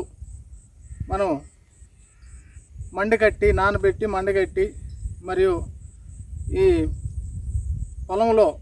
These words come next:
అంటే నారుమడిలో చల్లుకొని ఈ విధానంలో ఎటువంటి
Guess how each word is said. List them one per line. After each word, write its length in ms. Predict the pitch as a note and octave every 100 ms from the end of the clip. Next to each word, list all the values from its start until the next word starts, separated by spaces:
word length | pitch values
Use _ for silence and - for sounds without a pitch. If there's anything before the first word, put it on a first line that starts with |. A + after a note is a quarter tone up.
| F#3
అంటే 160 | G3 G3 F#3+
నారుమడిలో 460 | G#3+ A3 G#3 G3+ F#3
చల్లుకొని 500 | F#3+ G3 G#3 G3+ G3 G3 - - - - - - - - - - - - - G3+
ఈ 60 | C4+ A#3
విధానంలో 560 | G3+ G#3 F#3+ F3+ G3+ A#3 - - - - - -
ఎటువంటి 440 | A3+ A3+ A3 A3